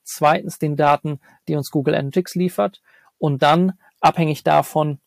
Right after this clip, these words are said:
was, äh, das Kampagnenziel ist, auch auf Basis der Daten, die wieder, ähm, aus dem Shop-System resultieren. Denn bei einem Shop, der wie Globetrotter in diesem Beispiel viel tausend Produkte hat,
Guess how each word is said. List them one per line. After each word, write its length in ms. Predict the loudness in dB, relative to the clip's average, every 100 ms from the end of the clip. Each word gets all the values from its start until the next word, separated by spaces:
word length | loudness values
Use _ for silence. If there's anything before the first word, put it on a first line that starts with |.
| _ _ -6
was, 520 | 0 -2 -2 -10 -14 -10
äh, 200 | -8 -6
das 160 | -8
Kampagnenziel 680 | -8 -6 -2 -2 -4 -4 -2
ist, 240 | -2 -4 -6
auch 220 | 2 2 2
auf 180 | -6
Basis 400 | 0 0 2 -2
der 120 | -4 -2
Daten, 440 | 0 0 -2 -8 -10 -20 -20 _
die 100 | 0
wieder, 360 | 2 2 0 -2
ähm, 240 | -6 -6 -2
aus 360 | 2 2 -2 -14
dem 400 | -4 -4 -4 -8
Shop-System 680 | -6 -2 -2 -4 -8 -8 -6
resultieren. 600 | -6 -6 -6 -4 -4 -6 -12 _ _ 2
Denn 300 | 2 2 -2
bei 200 | -2 -2
einem 360 | -4 -4 -6
Shop, 300 | -8 -2 -2 2
der 260 | 0 0 -4 _
wie 160 | -10
Globetrotter 520 | 0 2 2 0 -2
in 80 | -2
diesem 220 | -4 -4
Beispiel 540 | -2 -2 -4 -4 -4 -4 _ _
viel 400 | -16 -2 0 0 -4
tausend 400 | 0 2 2 0
Produkte 440 | -2 -2 0 -2
hat, 260 | -2 -4 -6